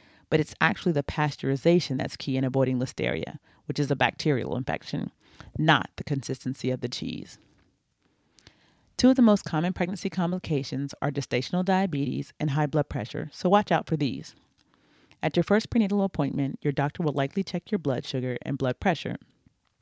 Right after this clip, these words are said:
You'll also urinate in a cup at every appointment so they can continue to monitor your health.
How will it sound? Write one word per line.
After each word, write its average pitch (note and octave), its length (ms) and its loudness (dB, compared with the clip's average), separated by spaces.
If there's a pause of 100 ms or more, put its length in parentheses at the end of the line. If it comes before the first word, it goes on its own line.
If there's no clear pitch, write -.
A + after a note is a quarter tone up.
You'll F3+ 160 6
also E3 280 4
urinate E3+ 360 2
in F3+ 100 0
a F#3 60 -2
cup - 320 -6 (440)
at D3+ 300 4
every C3+ 300 6
appointment A#2+ 540 0 (360)
so D#3+ 140 0
they D3+ 100 8
can D#3+ 160 0
continue D#3+ 400 0
to F3 120 0
monitor C#3 360 0
your C#3+ 140 2
health. - 440 -4